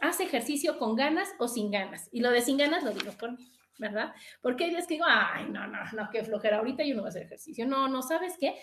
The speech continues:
Ahora sí empiezo, estamos a once el quince, estamos a quince el treinta, estamos a treinta, a decir, "No, ¿qué crees?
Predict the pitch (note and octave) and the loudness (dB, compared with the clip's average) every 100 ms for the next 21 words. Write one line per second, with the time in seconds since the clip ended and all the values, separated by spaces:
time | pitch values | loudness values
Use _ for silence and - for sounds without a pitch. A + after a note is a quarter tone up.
0 | - - E4+ G#4+ E4+ E4 D#4+ - F4+ F#4 | -6 4 6 6 2 0 0 2 2 4
1 | C#4+ E4+ G4+ D4 - G3 - F#3 D#4 F4+ | 2 4 2 0 -2 -6 -6 -4 -2 0
2 | D4 C#4+ E4+ F4+ G4+ A#3 G#3 G#3 G#3 D#4+ | -2 0 -2 -2 -2 -2 -2 -2 -2 -2
3 | F4+ D4 D4 D#4 - - - C#4 D#4+ C4+ | 0 0 0 -2 -6 -20 0 4 6 10
4 | D4 C#4+ - E4 D4+ C#4+ - | 10 8 -2 -6 -4 -4 -6